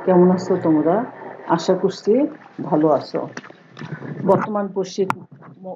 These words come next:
করোনা মহামারীর কারণে আমরা ক্লাস নিতে পারছি না, এজন্য বিকল্প ব্যবস্থা হিসাবে অনলাইন শিক্ষা কার্যক্রম শুরু হয়েছে। চোরা কলেজ কর্তৃক আয়োজিত অনলাইন ক্লাসে তোমাদের সবাইকে স্বাগত জানাচ্ছি।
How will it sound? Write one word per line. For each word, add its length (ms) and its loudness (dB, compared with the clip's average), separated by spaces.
করোনা 320 4
মহামারীর 520 0
কারণে 380 4
আমরা 480 0
ক্লাস 340 2
নিতে 280 -2
পারছি 480 -2
না, 200 2
এজন্য 380 4
বিকল্প 520 2
ব্যবস্থা 480 0
হিসাবে 580 2
অনলাইন 520 4
শিক্ষা 380 2
কার্যক্রম 520 0
শুরু 260 0
হয়েছে। 460 0
চোরা 300 8
কলেজ 340 -4
কর্তৃক 360 -2
আয়োজিত 600 2
অনলাইন 420 2
ক্লাসে 420 0
তোমাদের 400 2
সবাইকে 480 2
স্বাগত 440 2
জানাচ্ছি। 720 2